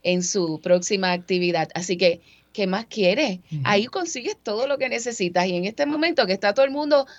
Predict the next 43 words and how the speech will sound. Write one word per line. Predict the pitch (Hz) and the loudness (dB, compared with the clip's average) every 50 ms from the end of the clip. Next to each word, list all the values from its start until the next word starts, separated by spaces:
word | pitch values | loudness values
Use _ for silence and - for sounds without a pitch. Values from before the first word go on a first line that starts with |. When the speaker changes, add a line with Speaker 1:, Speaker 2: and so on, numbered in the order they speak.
| - - | -10 -6
Speaker 1:
haciendo | - 233 233 247 240 262 269 302 | -6 -4 -2 -2 0 2 2 0
filas | 302 302 277 277 294 | 0 0 0 0 2
en | 302 277 | 2 2
el | 277 277 | 0 0
supermercado, | 277 - 294 - 285 294 294 311 320 294 359 370 349 285 208 - - | -2 -2 0 2 2 2 2 0 0 0 0 2 4 4 4 4 4
ahí | - 190 185 175 175 | 2 -2 -2 -2 -2
mismo | 185 202 226 247 240 | -4 -6 -6 -6 -6
también | 233 233 233 240 254 285 311 302 | -4 -6 -6 -4 -4 -6 -4 -2
puedes | - 190 180 202 | -2 -2 -2 -2
conseguir, | - - 202 202 - 220 208 220 220 220 - _ _ - - - - _ | -4 -6 -6 -6 -4 -4 -4 -4 -6 -8 -12 _ _ -20 -20 -20 -20 _
eh, | - 170 175 170 165 165 165 - - | 0 2 4 4 4 2 0 -2 -4
eh, | 170 170 165 - | -4 -6 -6 -2
cosas | - 185 185 180 214 214 185 | 0 0 0 0 -2 -2 0
básicas | 170 190 190 208 - 214 185 - 156 160 160 | 0 0 0 0 -2 -6 -6 -4 -6 -6 -6
para | - - 165 160 156 156 160 165 | -8 -6 -6 -6 -6 -6 -6 -6
la | 165 160 | -8 -4
casa | - 175 175 180 - 190 175 165 | -2 -2 -2 0 0 -2 -2 0
en | 160 160 156 156 156 156 | 0 -2 -2 -2 -2 -2
temporada | - 160 165 156 - 165 160 156 160 165 | -4 -4 -2 -2 0 0 2 2 4 4
de | 170 | 4
huracán. | 170 165 170 160 165 160 156 160 | 4 4 2 0 0 -2 -2 -2
Así | 165 160 185 170 | -2 -2 0 2
que, | 202 202 185 185 _ _ - - - - _ _ _ _ | 2 2 0 -2 _ _ -20 -20 -20 -20 _ _ _ _
¿qué | - 247 | -2 0
Speaker 2:
¿Qué | 226 | 2
Speaker 1:
más | 214 233 208 | 2 2 2
Speaker 2:
más? | 185 - | 2 2
Speaker 1:
quieres? | 214 202 196 185 175 175 175 180 180 180 | 2 2 2 0 0 -2 -4 -6 -8 -10
Speaker 2:
¿Qué | - 190 190 | -10 -10 -8
más? | 190 170 147 135 - _ _ _ - | -8 -8 -10 -12 -14 _ _ _ -8
Speaker 1:
Ajá. | 202 170 170 110 110 165 156 156 165 214 415 - - _ - | -6 -6 -6 -4 -4 -4 -4 -4 -4 -6 -6 -8 -14 _ -6
Speaker 2:
Eh, | 180 175 170 160 160 151 - | -4 -2 0 0 -2 -4 -2
bueno, | 160 170 202 202 170 139 - - | 0 2 2 2 2 0 -4 -4
¿y | - 185 | -4 -4
cuál | 170 - 175 165 180 | -2 -2 -4 -4 -2
es | 175 | -2
el | 185 180 | -4 -6
futuro | - - 160 - 175 160 170 156 | -6 -8 -10 -8 -6 -4 -4 -2
de | 151 139 | -4 -4
Shell | 135 - 151 147 | -4 -2 -2 0
en | 147 139 131 | 2 0 0
Puerto | 135 127 117 - - 120 | 0 -2 -6 -6 -8 -8
Rico? | - 101 98 - - - - | -8 -10 -14 -16 -18 -20 -20